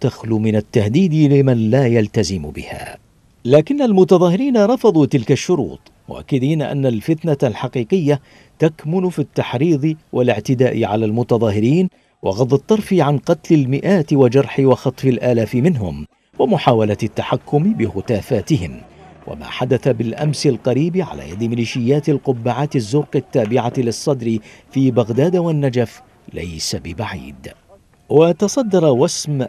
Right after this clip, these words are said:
نتظاهر بلا شروط منصات التواصل الاجتماعي في العراق ردا على الشروط التي أطلقها الصدر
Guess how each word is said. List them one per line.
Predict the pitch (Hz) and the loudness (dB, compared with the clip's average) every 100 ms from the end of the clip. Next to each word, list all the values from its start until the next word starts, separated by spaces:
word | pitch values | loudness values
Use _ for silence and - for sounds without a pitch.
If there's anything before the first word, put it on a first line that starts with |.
| - 143 | -8 -2
نتظاهر | 139 139 139 160 190 143 160 139 117 - 123 | -2 0 0 0 -2 -2 -2 -4 -8 -10 -2
بلا | 131 160 147 | 2 2 2
شروط | 135 160 185 175 104 - - - _ - | 0 0 0 -2 -4 -8 -14 -14 _ -10
منصات | 120 92 - - 127 110 117 | -8 -6 -8 -4 -4 -2 -4
التواصل | - 117 110 120 135 | -2 0 0 -2 -2
الاجتماعي | 120 110 104 143 123 101 127 120 | -2 -2 -2 -2 -2 0 0 0
في | 143 | 0
العراق | 110 110 131 156 170 | 0 0 -2 -2 -2
ردا | 139 139 117 127 104 | -2 -2 -2 -2 -2
على | 120 | -2
الشروط | 113 - 123 156 156 | -2 -2 0 0 0
التي | 139 127 139 | 0 0 0
أطلقها | 113 - 139 - 123 | -2 -4 -6 -2 -4
الصدر | 123 - 147 127 | -4 -4 -2 0